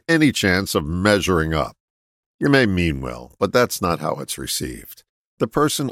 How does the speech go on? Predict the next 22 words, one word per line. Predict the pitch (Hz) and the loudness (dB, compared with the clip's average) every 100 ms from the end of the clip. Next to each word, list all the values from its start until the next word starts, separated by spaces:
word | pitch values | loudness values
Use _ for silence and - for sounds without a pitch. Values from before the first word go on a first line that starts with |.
| - | 2
oftentimes | 117 - 101 92 80 82 73 | 2 2 -2 0 0 0 -4
does | - 123 151 - | 2 2 4 2
have | 87 - | 0 -2
the | 80 | -8
flaw | - 85 85 | 0 4 4
you | 98 104 | 4 2
observe, | 104 87 117 135 65 - _ _ _ _ | 2 2 2 2 -6 -12 _ _ _ _
but | - 123 | 2 4
it'll | 156 156 | 6 6
be | 156 175 | 6 6
there | 170 175 170 | 6 6 6
longer | 170 170 185 143 95 | 6 6 4 4 2
if | 82 | 2
you | 90 | -6
can't | - 147 131 | -6 -4 -2
help | 127 151 - | -2 -2 -2
yourself | 90 - 82 76 - - | -4 2 2 0 -4 -4
and | 85 76 | -4 -4
point | - 139 139 | 0 2 2
it | 139 127 | 2 4
out | 101 58 - _ _ | 2 0 -8 _ _
uninvited. | - 95 80 73 71 69 73 - _ | -2 0 2 2 2 0 -2 -14 _